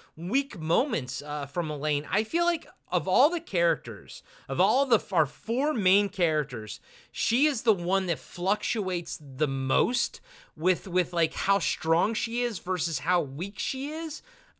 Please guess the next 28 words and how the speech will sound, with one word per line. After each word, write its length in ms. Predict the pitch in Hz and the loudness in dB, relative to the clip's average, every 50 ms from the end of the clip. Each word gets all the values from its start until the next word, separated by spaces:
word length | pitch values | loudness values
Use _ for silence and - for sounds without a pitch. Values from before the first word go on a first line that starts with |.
| _ _ | _ _
I 100 | - 170 | 2 2
wonder 420 | 196 180 185 185 190 185 196 190 185 | 2 4 4 2 4 6 4 4 4
if 120 | 165 - | 4 0
it's 200 | 180 147 - 143 | -6 -6 -4 -4
mainly 400 | 143 143 147 151 165 175 170 170 | -2 0 0 2 2 0 0 -2
because, 320 | 165 160 170 160 143 135 | -2 0 0 0 0 0
like, 180 | 156 156 143 135 | -2 -2 -2 0
most 300 | 139 139 143 151 147 - | -2 0 0 0 0 0
of 20 | 151 | -2
the 60 | 143 | 0
writers 380 | 131 139 143 143 147 139 123 123 | 2 0 0 2 0 -2 -2 -4
are 80 | 110 | -6
male. 480 | 107 110 123 165 214 240 247 247 247 226 | -6 -6 -4 -2 0 2 2 2 2 2
They 100 | 185 170 | 2 0
don't 180 | 156 156 151 | 0 -2 -6
really 220 | 151 156 156 147 143 | -6 -6 -6 -6 -4
know 120 | 139 143 139 | -4 -4 -4
what 140 | 143 135 | -4 -6
to 80 | - 117 | -8 -10
do 180 | 110 123 190 240 | -8 -6 -6 -6
with 120 | 269 - | -4 -2
Elaine, 220 | 269 254 285 302 277 | 0 0 0 -2 2
but, 220 | 240 294 277 - - - - _ | 2 2 2 2 -4 -16 -18 _
which 180 | - 320 - 311 | -6 -4 -2 -2
is 40 | 247 | -2
weird 280 | 175 190 285 359 370 370 | 2 4 4 4 4 4
because, 300 | 320 - 277 226 - - _ _ _ - - _ _ _ _ | 2 2 2 2 2 -4 _ _ _ -20 -20 _ _ _ _
funnily, 680 | - 220 294 359 381 370 311 214 196 190 190 180 175 | 4 4 6 6 6 4 4 4 2 2 0 -4 -8